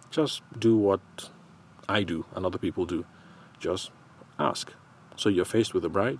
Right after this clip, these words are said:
you're faced with the groom, and they say they want this, they want this, they want this. Dig in, probe in, ask questions, figure out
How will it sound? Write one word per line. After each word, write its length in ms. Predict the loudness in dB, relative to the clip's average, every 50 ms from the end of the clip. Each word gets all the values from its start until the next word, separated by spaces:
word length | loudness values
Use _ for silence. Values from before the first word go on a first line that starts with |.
| -10 -12
you're 100 | -12 -6
faced 220 | -2 -2 -2 -2
with 100 | -2 -4
the 60 | -4 0
groom, 300 | 2 4 4 4 2 -2 -8 -18 -20 -20 -20 -20 -12 -6
and 120 | -2 -2
they 60 | 0 2
say 140 | 4 4
they 80 | 4 4
want 240 | 4 2 0 0 2
this, 220 | 2 0 0 0
they 80 | -2 -2
want 200 | -2 -2 0 0
this, 160 | 0 -2 0
they 80 | -2 -2
want 280 | -2 -2 -2 -2 0
this. 340 | 0 0 0 0 -4 -10 -12 -18 -20 -20 -20 -20 -20 -20 -20 -20 -20 -20 -20 -20 -20 -18 0
Dig 200 | 4 4 6 6
in, 260 | 4 2 0 0 -4 -8 -12 -20 -20 -20 -20 -20 -20 -8
probe 300 | 4 6 8 8 8 6
in, 240 | 4 0 0 -4 -10 -16 -18 -20 -20 -20 -20 -20 -10 -6
ask 260 | -4 -2 -2 -4 0
questions, 580 | 2 2 2 2 0 -4 -4 -6 -8 -12 -16 -18 -20 -20 -20 -20
figure 380 | -6 2 4 4 6 6 6
out 240 | 6 6 6 4 0